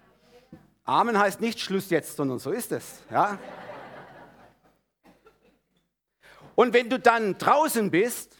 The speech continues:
hör mir gut zu, lieber Christ, wenn du dann draußen bist, also vor der Gemeindetüre, beginn dein Gottesdienst. Überall dort, wo du dir Menschen begegnen, zuerst in deiner Familie, deinem Ehepartner.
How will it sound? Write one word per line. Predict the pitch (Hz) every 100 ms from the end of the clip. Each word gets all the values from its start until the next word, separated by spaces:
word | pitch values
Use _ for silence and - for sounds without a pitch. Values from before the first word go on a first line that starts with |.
| _
hör | 156
mir | 190 190
gut | 226 -
zu, | 175 107
lieber | 110 127
Christ, | 120 123 - - _ _ _
wenn | - 214
du | 220
dann | 190
draußen | 185 208 262 190
bist, | 160 147 139
also | 127
vor | 135 214
der | -
Gemeindetüre, | 143 127 120 117 147 151 170 - _ _
beginn | - 202 226
dein | 214 185
Gottesdienst. | 175 170 165 - 131 107 - - -
Überall | 240 311 285 262 277 269
dort, | 254 208 - - _ -
wo | 185 233
du | 233 208
dir | - 233
Menschen | 220 277 294 - 254
begegnen, | 220 202 175 127 120 92 82 _ _
zuerst | - 240 269 233
in | 208
deiner | 226 226
Familie, | 196 208 220 240 214 160 95 - _ _ _ _ _ _ _ _ _ _ _ _ _ _ _ _ _ _ _ _ _ _ _
deinem | - 190 160 156
Ehepartner. | 165 240 233 214 - 127